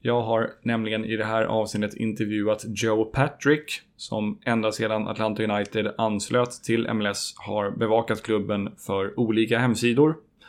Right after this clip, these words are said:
Joe är dels redaktör för Atlanta United-sidan Dirty South Soccer på S B Nation, vilket enkelt uttryckt kan beskrivas som svenska fans motsvarighet i Nordamerika.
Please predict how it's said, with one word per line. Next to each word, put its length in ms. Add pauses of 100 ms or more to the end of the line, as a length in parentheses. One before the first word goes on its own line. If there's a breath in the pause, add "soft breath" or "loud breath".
(1080 soft breath)
Joe 260
är 320
dels 580
redaktör 720 (140)
för 160
Atlanta 360
United-sidan 960
Dirty 480
South 420 (120)
Soccer 600 (300)
på 480
S 220
B 140
Nation, 520 (140)
vilket 360 (180)
enkelt 400
uttryckt 480
kan 360
beskrivas 680
som 400
svenska 440
fans 420
motsvarighet 840
i 260
Nordamerika. 640